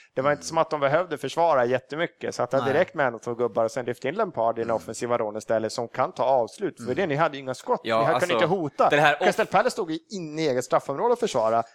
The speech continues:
Speaker 1: Det är ju en drömläge för Lampard att stå där ute och få sina lägen, liksom.
Speaker 3: Den här offensiva satsningen som City, eh, ska gö-, gör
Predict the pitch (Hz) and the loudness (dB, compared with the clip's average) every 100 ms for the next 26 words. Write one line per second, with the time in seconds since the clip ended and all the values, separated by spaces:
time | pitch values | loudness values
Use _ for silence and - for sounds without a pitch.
0 | _ 151 190 185 _ 156 202 151 143 190 | _ -6 -6 -8 _ -2 2 2 2 2
1 | 254 247 196 131 117 117 131 127 165 247 | 2 0 0 2 0 0 -2 -2 -2 0
2 | 190 117 - 120 - 214 196 120 107 95 | 2 0 -2 -4 -2 -4 -2 0 0 -4
3 | - - 113 117 143 - 131 127 117 117 | -12 -4 0 0 0 -2 -2 0 -2 0
4 | 123 - 175 127 113 139 - 123 110 120 | -2 -2 -2 0 0 -4 -8 -8 -6 -8
5 | - _ 107 101 101 101 98 95 95 95 | -8 _ -4 -2 -2 -2 -2 -2 -2 -2
6 | 95 98 120 110 107 120 - 139 147 95 | -4 -4 -2 0 0 -2 -2 0 0 0
7 | 98 | -6